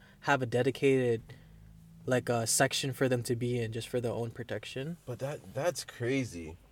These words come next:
Speaker 2: That's, like, a lot more funding from the government, and
Speaker 1: Mm-hmm.
Speaker 2: the government's gonna get funding from, they're gonna need funding from us then.
Speaker 1: Yeah.
Speaker 2: So we're funding a whole bunch of extra things, and we
Speaker 1: Yeah.
Speaker 2: don't even know where our money's really going now.
Speaker 1: I know, fuck.
Speaker 2: So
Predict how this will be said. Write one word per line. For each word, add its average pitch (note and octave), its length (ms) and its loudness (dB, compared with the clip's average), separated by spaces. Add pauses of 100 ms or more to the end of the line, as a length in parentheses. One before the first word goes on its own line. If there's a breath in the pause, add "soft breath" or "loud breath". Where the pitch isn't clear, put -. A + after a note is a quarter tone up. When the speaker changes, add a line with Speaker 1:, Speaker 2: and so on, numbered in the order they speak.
Speaker 2:
That's, - 280 4
like, B2 260 4
a G#2+ 100 2
lot A2+ 360 6
more A2+ 480 4 (240)
funding A2 600 2
from G#2 320 4
the G2 60 -2
government, G#2+ 580 0
and A#2 140 0
Speaker 1:
Mm-hmm. A#2 100 -2 (220)
Speaker 2:
the F#2+ 120 -10 (300)
government's A#2 360 2
gonna A2+ 140 4
get A2+ 160 4
funding A#2 300 2
from, - 180 -8
they're G#2 100 0
gonna B2+ 180 4
need B2 160 2
funding A#2 260 2
from G#2+ 180 -2
us G#2+ 220 0
then. D#2+ 280 -8
Speaker 1:
Yeah. A2 360 -4 (160)
Speaker 2:
So - 140 -4
we're G#2+ 100 6
funding C3+ 340 6
a A2+ 100 6
whole C3+ 200 4
bunch B2+ 260 2
of F#2+ 180 4 (320)
extra A#2 340 2
things, A2+ 500 0
and B2 100 0
we A#2+ 80 4
Speaker 1:
Yeah. A2+ 60 4
Speaker 2:
don't B2+ 160 6
even A#2+ 160 2
know A#2+ 100 4
where A#2 140 6
our G2+ 60 4
money's A2 300 2
really G#2+ 240 2
going G#2+ 300 2
now. E2+ 240 -2 (920)
Speaker 1:
I B2 120 -2
know, B2+ 220 2
fuck. A#2 340 0 (340)
Speaker 2:
So F#2 420 0